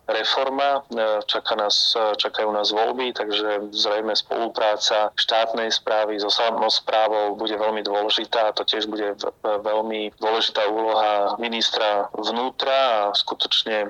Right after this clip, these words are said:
ešte nás čakajú možno, že diskusie o rozpočte, ale v tom, aj v tomto prípade si treba uvedomiť, že politické strany majú svoju vlastnú predstavu, do ktorých,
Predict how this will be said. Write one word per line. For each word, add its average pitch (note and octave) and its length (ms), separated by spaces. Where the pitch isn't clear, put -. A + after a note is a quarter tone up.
ešte A2 320
nás G#2 160
čakajú G#2+ 480
možno, G#2 320
že G#2 120
diskusie A2 640
o G#2+ 80
rozpočte, A#2+ 560
ale G#2+ 160
v - 80
tom, G#2+ 120
aj A2+ 160
v - 160
tomto G#2 160
prípade G#2+ 320
si G#2+ 160
treba G#2+ 320
uvedomiť, G#2+ 480
že G#2 200
politické A2+ 480
strany A2 400
majú G#2 160
svoju A2 320
vlastnú G#2+ 480
predstavu, G#2+ 560
do G#2 80
ktorých, G#2+ 400